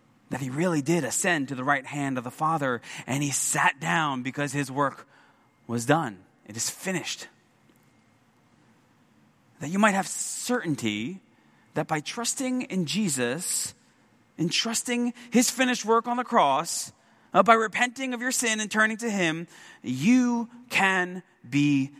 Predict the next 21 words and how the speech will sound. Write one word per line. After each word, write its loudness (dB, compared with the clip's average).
saved. -2
You -2
can -4
have -2
your -4
sins -2
forgiven. -2
You -2
can -2
be 2
united -2
to -4
Christ. -2
You -12
can -4
have 2
his -6
righteousness 0
imputed -2
to 2
you. -2